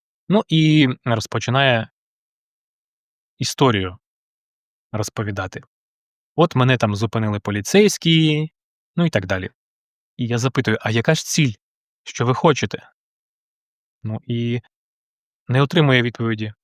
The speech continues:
М, і у зв'язку з цим, що б було б доцільно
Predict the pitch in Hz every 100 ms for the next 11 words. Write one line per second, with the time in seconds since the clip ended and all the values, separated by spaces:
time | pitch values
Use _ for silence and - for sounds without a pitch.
0 | _ _ _ _ _ _ _ _ - -
1 | 147 117 113 - 123 120 117 135 120 113
2 | 117 135 - 180 151 - 156 151 135 117
3 | 120 135 120 127 151 135 123 110